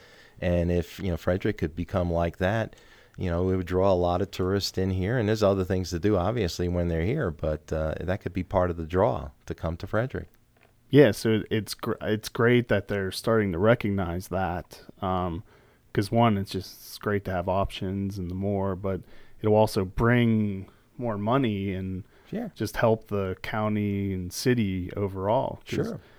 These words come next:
Speaker 2: I know I, when I went to, um, San Diego, I, we drove to Temecula 'cause it's, that's a, that's a city that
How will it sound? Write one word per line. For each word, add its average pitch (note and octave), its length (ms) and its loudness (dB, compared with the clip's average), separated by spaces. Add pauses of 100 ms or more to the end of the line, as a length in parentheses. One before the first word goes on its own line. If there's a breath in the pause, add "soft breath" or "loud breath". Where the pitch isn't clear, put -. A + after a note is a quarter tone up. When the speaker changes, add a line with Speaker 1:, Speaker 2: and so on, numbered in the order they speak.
(180 soft breath)
Speaker 2:
I A#2 80 4
know A2+ 440 8 (540 soft breath)
I, F#2+ 260 2 (600)
when A2 220 0
I G#2+ 100 4
went G#2+ 320 2
to, F#2+ 680 -4
um, - 440 -8
San G2+ 300 -4
Diego, G2 800 -2
I, G2 180 -4
we G2 220 -4
drove G2+ 400 -2
to - 100 -20
Temecula A2 640 -2
'cause G2+ 200 -8
it's, - 420 -10
that's G2+ 280 -4
a, G2 400 -2 (280)
that's A2 280 2
a G#2 40 -4
city A2+ 480 0
that F#2+ 400 -2